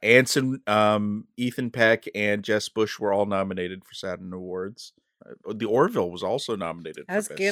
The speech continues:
Speaker 1: Series.
Speaker 2: say, yeah, so it's like the Orville competing against Discovery, competing against Strange New Worlds. If you wanna watch, the ceremony is gonna be live streamed on Electric Now on October twenty-fifth.
Speaker 1: Now, another awards show happened last weekend, the Hollywood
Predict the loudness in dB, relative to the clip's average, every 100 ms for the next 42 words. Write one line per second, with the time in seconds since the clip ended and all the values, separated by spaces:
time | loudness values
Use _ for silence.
0 | 0 -2 4 6 6 6 6 4 -2 -2
1 | 0 -2 0 -2 2 2 4 4 2 0
2 | -4 -6 -4 -4 -6 -6 -6 -8 -14 -4
3 | -2 -2 -4 -10 -8 -8 -6 -6 -8 -10
4 | -12 -12 -10 -10 -10 -10 -14 -18 -20 -20
5 | _ -20 -10 -4 0 2 4 2 2 0
6 | -6 -4 0 0 0 -2 -4 -4 -2 0
7 | 0 -2 -6 -6 -6 -6 -4 -2 -4 -4
8 | -6 -10 -8 -6 -4 -6 -10 -8 -8 -8
9 | -10 -10 -10 -10 -10 -10 -12 -16 -18 _
10 | _ 0 4 4 2 -2 0 2 2 2
11 | 2 2 2 2 -2 0 0 -2 -4 -4
12 | -2 -4 -2 -2 -2 -4 -4 0 0 0
13 | -4 -6 -2 -2 -2 -4 -4 -4 -10